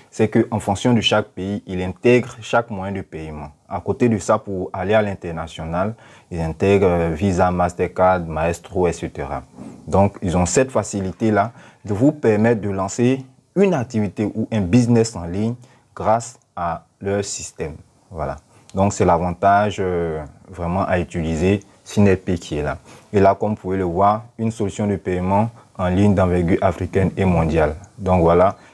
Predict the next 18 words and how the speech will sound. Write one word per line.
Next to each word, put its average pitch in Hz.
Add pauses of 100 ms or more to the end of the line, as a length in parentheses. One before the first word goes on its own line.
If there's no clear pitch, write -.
(120)
ici 101
en 92
gros, 98
il 98
y 90
a 85
dix 95
pays 92
en 87
Afrique 80
francophone, 92
il 92
y -
a 85
quarante 85
moyens 90
de 90
paiement 87